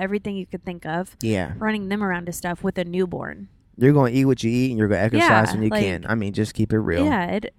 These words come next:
Speaker 1: there's just, just is what it is.
Speaker 2: I'm gonna hit that Cracker Barrel and get that bland food.
Speaker 1: And if you don't have any kids and you're thinking, "Oh, yeah, I'm gonna be able to do all that,"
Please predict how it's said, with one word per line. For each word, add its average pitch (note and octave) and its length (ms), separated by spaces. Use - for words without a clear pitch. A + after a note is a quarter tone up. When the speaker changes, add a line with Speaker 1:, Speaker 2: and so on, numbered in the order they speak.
Speaker 1:
there's B3+ 500
just, D4+ 200
just G3 240
is F3 160
what E3 180
it E3+ 140
is. C#4+ 340
Speaker 2:
I'm G#2 80
gonna F#2+ 140
hit A#2 160
that A#2 140
Cracker A2 280
Barrel G#2 380
and G#2+ 160
get G#2 180
that G2 160
bland G#2 340
food. - 140
Speaker 1:
And A3 100
if B3 140
you C#4+ 80
don't C4 160
have G#3 180
any F#3 200
kids A3 260
and G3+ 80
you're G3 80
thinking, F#3+ 260
"Oh, G3 100
yeah, A#3 200
I'm A#3 60
gonna C#4+ 120
be F#3+ 120
able E3+ 180
to E3+ 60
do D#3+ 160
all D3 160
that," D3+ 260